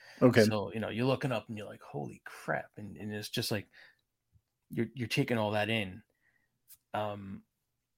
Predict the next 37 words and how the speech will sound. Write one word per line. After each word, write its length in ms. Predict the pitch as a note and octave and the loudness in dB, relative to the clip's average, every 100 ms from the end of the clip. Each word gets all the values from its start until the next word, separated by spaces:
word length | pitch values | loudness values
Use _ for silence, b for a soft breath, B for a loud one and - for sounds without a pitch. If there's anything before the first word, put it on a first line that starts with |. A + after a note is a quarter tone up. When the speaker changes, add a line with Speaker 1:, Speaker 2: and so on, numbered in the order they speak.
| _ - - _ | _ -20 -20 _
Speaker 2:
and, 260 | D3 D#3+ D#3 | 2 2 2
you 60 | |
know, 320 | D#3+ B2+ A#2+ - _ _ _ _ _ _ _ _ _ _ | 2 2 0 -10 _ _ _ _ _ _ _ _ _ _
I 100 | B2+ | -4
give 140 | C3+ F3+ | -2 -4
him, 180 | D3 - _ - | -4 -8 _ -6
I 40 | |
think 160 | - D#3+ | -4 -2
it 60 | |
was 100 | D3+ | -4
cool. 320 | - C#3 B2 B2+ | 0 2 4 2
I 80 | |
give 140 | B2 C3 | 2 0
him 100 | B2 | 0
credit. 460 | - G#2+ A2+ - - _ - | 2 2 2 -2 -10 _ -12
Um, 420 | G2+ G2 G2 F#2+ G#2+ | -10 -10 -12 -12 -4
but, 280 | A2+ A2+ - - - - _ _ _ _ _ _ _ _ - | -2 -2 -6 -20 -20 -20 _ _ _ _ _ _ _ _ -6
you 60 | A#2+ | -4
know, 140 | F#2+ C2+ | -4 -4
when 160 | A#2+ | -2
you 60 | F3 | 0
get 160 | - | -2
to 80 | A2+ | -2
walk 280 | G#2+ B2 C3 | 0 0 0
through 120 | A#2+ | -4
the 80 | G#2 | -6
Falcon's 540 | - A2+ A2+ A2 G#2 | -2 0 0 -4 -10
hallway, 520 | - G2+ G2 D2 - - | -4 -2 -2 -4 -8 -12
or 60 | - | -12
the 80 | |
corridors, 520 | - A2 G2 D2 A1+ - | -6 -4 -4 -6 -8 -6
Speaker 1:
<sighs> 840 | - - - - - - - - | -4 -6 -12 -16 -20 -20 -20 -8
It's 120 | A#2 | -2
Speaker 2:
you 60 | G#2+ | 4
know, 60 | G#2 | 6
and, 40 | |
Speaker 1:
amazing. 360 | G2+ F#2 F#2+ | 6 4 0